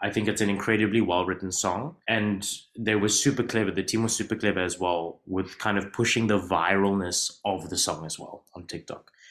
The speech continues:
And I think that really, really blasted her into, like, the stratosphere. So, uh, it's a couple of things,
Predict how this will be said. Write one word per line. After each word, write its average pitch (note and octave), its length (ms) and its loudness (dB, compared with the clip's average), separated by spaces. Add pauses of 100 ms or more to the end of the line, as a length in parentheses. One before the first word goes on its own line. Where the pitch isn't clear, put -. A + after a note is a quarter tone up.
(100)
And F#2 120 0
I G2 40 2
think G#2 200 2
that G2+ 160 2
really, F#2 440 2
really E2 440 -4
blasted E2+ 420 -2
her E2+ 140 0
into, E2 400 -6
like, D#2 180 -8
the F2 80 -12
stratosphere. - 680 -8 (560)
So, D3+ 200 2
uh, B2+ 140 0 (160)
it's C#3+ 160 2
a E3+ 40 4
couple F3+ 300 4
of D3 100 4
things, C3 460 0